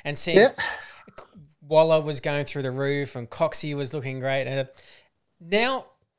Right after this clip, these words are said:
Speaker 1: I could say the exact same thing from round ten to now round twenty-two. Imagine I said, "Grant,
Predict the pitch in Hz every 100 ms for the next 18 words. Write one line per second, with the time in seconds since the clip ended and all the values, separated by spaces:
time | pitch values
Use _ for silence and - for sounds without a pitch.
0 | _ _ 214 233 330 - 226 196 170 139
1 | 156 196 - - 196 170 139 165 117 101
2 | 170 - _ _ - 160 147 160 160 -
3 | - 135 113 156 - 156 139 143 139 131
4 | - 135 120 131 127 196 254 262 233 208
5 | 135 156 151 143